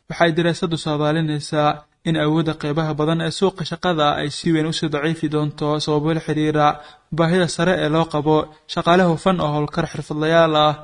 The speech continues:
Qeybaha sida weyn u wajahaya dhibaatadan ayna ku sheegeen inay ka mid yihiin dhinacyada iibinta iyo ganacsiga, daryeelka caafimaadka iyo bulshada, teknolojiyadda macluumaadka ee loo yaqaan I T,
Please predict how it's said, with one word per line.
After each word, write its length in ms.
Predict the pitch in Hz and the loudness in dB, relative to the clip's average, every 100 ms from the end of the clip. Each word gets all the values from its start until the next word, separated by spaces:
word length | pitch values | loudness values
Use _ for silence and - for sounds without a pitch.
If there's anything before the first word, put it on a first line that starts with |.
| - _ - | -18 _ -8
Qeybaha 340 | 156 156 170 | -2 2 2
sida 220 | 151 175 160 | 0 2 4
weyn 160 | 170 | 4
u 80 | 180 | 4
wajahaya 340 | 165 185 160 151 | 4 4 2 0
dhibaatadan 480 | 151 147 151 165 156 | 2 2 2 0 2
ayna 200 | 151 151 | 0 0
ku 120 | 196 | -2
sheegeen 440 | - 156 147 156 | -2 -2 0 -2
inay 160 | 165 160 | -2 -2
ka 100 | 196 | 0
mid 160 | 170 143 | -2 -2
yihiin 380 | 151 147 156 151 151 - _ | -4 0 0 -2 -8 -20 _
dhinacyada 400 | - 170 165 190 | -2 2 4 2
iibinta 400 | 175 175 185 180 | 2 0 -2 -2
iyo 120 | 180 165 | -2 0
ganacsiga, 680 | 180 175 147 151 147 151 151 - _ - | 0 -2 -4 -6 -2 0 0 -4 _ -6
daryeelka 420 | 151 165 165 156 | -2 0 0 -2
caafimaadka 600 | 143 147 165 170 160 - | -2 -2 -2 -4 -4 -4
iyo 140 | 147 147 | -2 -2
bulshada, 580 | 151 143 170 160 147 151 147 - _ | -4 -4 -4 -2 0 0 -2 -14 _
teknolojiyadda 800 | 160 160 170 170 165 190 165 151 147 | -4 -2 0 0 2 2 2 0 0
macluumaadka 540 | 143 147 160 160 - | 0 0 0 -2 -2
ee 80 | 156 | -2
loo 120 | 170 | 0
yaqaan 300 | 160 156 156 156 | 0 -2 -4 0
I 180 | 165 | 0
T, 120 | 160 | 0